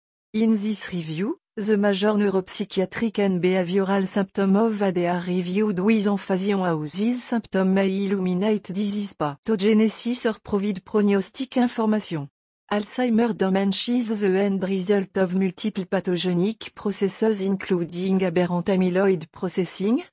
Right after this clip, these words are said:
change in lipid metabolism due to apolipoprotein E,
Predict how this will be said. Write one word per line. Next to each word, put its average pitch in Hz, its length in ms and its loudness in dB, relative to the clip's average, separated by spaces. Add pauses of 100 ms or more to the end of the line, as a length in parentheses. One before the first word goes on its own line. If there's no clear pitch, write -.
(160)
change 233 400 0
in 240 160 2
lipid 220 440 0
metabolism 190 1000 2
due 180 180 -2
to 185 200 -6
apolipoprotein 180 1200 0
E, 285 60 -4